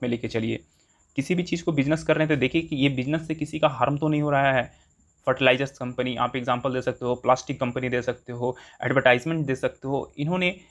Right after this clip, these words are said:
कभी भी एथिक्स का ख्याल ही नहीं रखा कि इसका क्या हार्म होगा सोसाइटीज़ के लिए। नेक्स्ट है science without humanity। आप ह्यूमन, ह्यूमैनिटी को भी साथ में, मानवतावादी को भी साथ में रखो और साइंस को भी साथ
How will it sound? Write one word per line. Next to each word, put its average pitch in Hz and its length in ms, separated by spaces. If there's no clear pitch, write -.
कभी 147 440
भी 180 220
एथिक्स 165 320
का 175 140
ख्याल 139 180
ही 170 80
नहीं 151 140
रखा 110 240
कि - 20
इसका 143 200
क्या 151 180
हार्म 143 260
होगा 139 220
सोसाइटीज़ 120 560
के 120 100
लिए। 113 220
नेक्स्ट 165 320
है 180 200
science 165 380
without 160 360
humanity। 117 380
आप 175 280
ह्यूमन, 160 440
ह्यूमैनिटी 160 380
को 175 160
भी 175 80
साथ 151 220
में, 156 140
मानवतावादी 139 600
को 156 120
भी 160 80
साथ 160 220
में 160 100
रखो 151 280
और 165 200
साइंस 143 340
को 147 120
भी 131 80
साथ 117 160